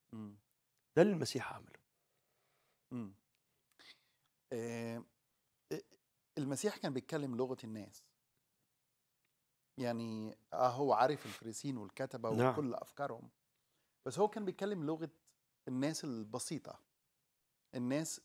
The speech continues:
Speaker 1: ال-، اللي هي في نظر الكتبة والفريسين
Speaker 2: أوه.
Speaker 1: يعني خطاة
Speaker 2: مم.
Speaker 1: وأثمة وفجار ويستحقوا الدينونة والهلاك إلى آخره. النهاردة لما الواحد بيبص للكنيسة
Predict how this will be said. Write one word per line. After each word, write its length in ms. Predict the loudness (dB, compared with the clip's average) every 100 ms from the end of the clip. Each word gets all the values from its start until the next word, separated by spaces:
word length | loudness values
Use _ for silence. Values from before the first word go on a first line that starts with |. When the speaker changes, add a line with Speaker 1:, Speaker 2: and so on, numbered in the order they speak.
| -4
Speaker 1:
ال-، 760 | -2 -2 -4 -4 -4 -6 -8 -12 _ _ _ _ _ _ -4
اللي 180 | -2 0
هي 480 | 0 2 4 4 2 -6 -2
في 60 |
نظر 480 | 6 6 8 4 4
الكتبة 480 | -4 -4 -2 0 -2
والفريسين 680 | -2 -2 -4 -2 -4 -4 -8 _ _ -6
Speaker 2:
أوه. 180 | -6 -2
Speaker 1:
يعني 500 | 2 2 2 0 -2
خطاة 420 | -2 -2 4 4
Speaker 2:
مم. 420 | 2 -8 _ 0
Speaker 1:
وأثمة 560 | 2 2 0 -4 -8 -8
وفجار 680 | -8 -6 -4 2 4 4 2 -10 _ _ _
ويستحقوا 760 | 2 2 0 -2 -4 -6 -8
الدينونة 580 | -4 -2 0 0 -2 -2
والهلاك 560 | -4 -6 -6 -6 -8 -10
إلى 120 | -6
آخره. 320 | -6 -6 -14 -20 _ _ _ _ _ _ _ _ _ _ _ _ -4
النهاردة 360 | 2 4 4
لما 120 | 2 2
الواحد 240 | 0 0
بيبص 380 | 0 2 0 -2
للكنيسة 640 | -6 -6 -8 -8 -8 -14